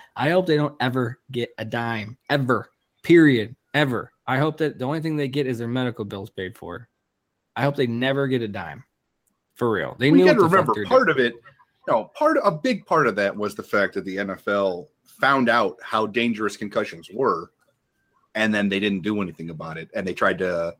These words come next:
Speaker 2: not just hide it, but fight it and fight the guy that had disco-, made the discovery. So, no,
Speaker 1: Yeah,
Speaker 2: they,
Speaker 1: I
Speaker 2: they
Speaker 1: know,
Speaker 2: have
Speaker 1: Will
Speaker 2: a case.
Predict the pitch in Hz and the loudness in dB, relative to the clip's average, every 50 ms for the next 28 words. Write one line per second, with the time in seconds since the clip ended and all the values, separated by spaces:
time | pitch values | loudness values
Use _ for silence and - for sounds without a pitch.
0 | _ _ - 113 123 147 139 - - 135 117 107 - - - - 110 127 131 117 | _ _ -2 0 0 0 0 -2 0 2 2 2 0 -4 -8 -2 2 2 4 4
1 | 95 90 90 - - _ _ _ _ - 101 - - _ - - - - - 135 | 2 0 -4 -6 -12 _ _ _ _ -4 -4 -4 -4 _ -20 -20 -10 0 2 2
2 | 139 131 104 85 78 - _ - - 104 101 - - - 110 127 127 - 101 92 | 4 4 0 -2 -6 -10 _ -6 -6 -6 -6 -4 -4 -2 -2 -2 -2 -4 -6 -2
3 | 98 92 90 87 85 85 82 - _ - 98 90 85 - 107 92 80 87 - - | 0 0 0 0 -2 -6 -8 -14 _ -8 -8 -8 -6 -6 -6 -8 -6 -8 -14 -10
4 | - - 104 104 104 104 95 82 87 85 78 82 - - - 110 104 85 85 - | -4 -4 -4 -2 0 -2 -2 -2 -4 -8 -8 -12 -10 -2 0 0 0 0 -4 -12
5 | - 87 - _ _ _ _ _ _ _ _ _ _ _ _ _ _ _ _ - | -14 -18 -20 _ _ _ _ _ _ _ _ _ _ _ _ _ _ _ _ -6
6 | - - 104 117 135 139 135 - 202 - - 123 - - - 311 - - - - | -2 0 2 4 6 6 6 6 6 4 6 4 4 4 4 4 2 0 2 2
7 | 104 101 277 - 120 - - - | 2 2 2 0 -2 -6 -10 -18